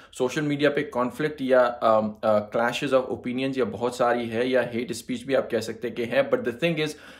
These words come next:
अम, इलॉन मस्क या उनके जैसे जो, अ, मेंटालिटी रखने वाले लोग हैं, उनका ये कहना है कि इसको टैकल करने के लिए सोशल मीडिया के ही यूजर्स या एक ओपन प्लेटफॉर्म या एक डिसेंट्रलाइज्ड प्लेटफॉर्म ही उसको सही तरीके से,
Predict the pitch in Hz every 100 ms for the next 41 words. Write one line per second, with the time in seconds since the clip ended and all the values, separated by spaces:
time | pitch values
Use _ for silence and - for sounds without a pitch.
0 | - - 120 117 104 - _ _ _ -
1 | - 135 135 143 139 143 147 139 143 143
2 | 160 135 127 127 113 110 120 113 - 113
3 | 110 110 113 113 117 123 113 113 117 110
4 | 110 110 117 123 123 127 120 120 113 113
5 | 127 143 143 139 - - 147 135 117 139
6 | 131 127 127 135 131 139 151 - 123 -
7 | 135 123 117 127 135 - 123 147 180 147
8 | 107 98 98 - - - 120 123 123 127
9 | 127 156 - 127 113 - 113 120 117 113
10 | 135 165 151 139 135 127 123 - 110 107
11 | 127 120 107 131 180 - - 135 131 123
12 | 117 120 117 107 117 117 135